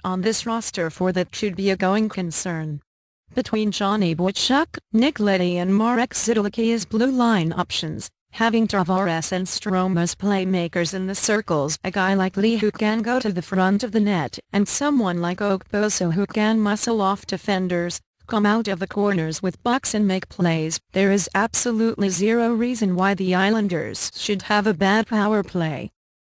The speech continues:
A lot of it has to do with having the right personnel out there. I don't like the idea of Nielsen at the point, even if he enters the zone well.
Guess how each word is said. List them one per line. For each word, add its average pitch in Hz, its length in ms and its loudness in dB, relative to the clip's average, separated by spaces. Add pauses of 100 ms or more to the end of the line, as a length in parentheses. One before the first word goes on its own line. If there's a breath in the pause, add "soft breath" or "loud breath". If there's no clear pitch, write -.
(720)
A 196 60 4
lot 208 320 2
of 226 80 0
it 185 160 -2
has 185 220 0
to 208 160 0
do 202 180 4
with 170 160 0
having 185 420 0
the 175 120 0
right 160 420 -2
personnel 240 680 0
out 175 220 0
there. 151 380 -6 (480)
I 180 80 2
don't 208 360 0
like 185 300 0
the 220 160 0
idea 214 500 0
of 180 120 -2
Nielsen 180 480 -2
at 170 160 -4
the 196 100 -6
point, 160 400 -4 (240)
even 240 240 4
if 262 160 2
he 226 160 4
enters 254 400 2
the 240 100 2
zone 165 460 2
well. 165 300 -2